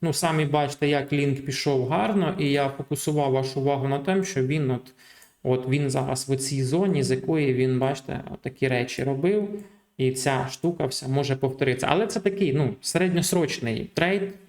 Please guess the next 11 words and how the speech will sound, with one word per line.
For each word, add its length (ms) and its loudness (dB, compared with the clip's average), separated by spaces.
тобто 380 -4
не 140 4
на 120 2
день, 260 2
не 80 4
на 140 2
два, 420 0
а 100 0
можливо 400 2
на 120 0
тижні. 420 -2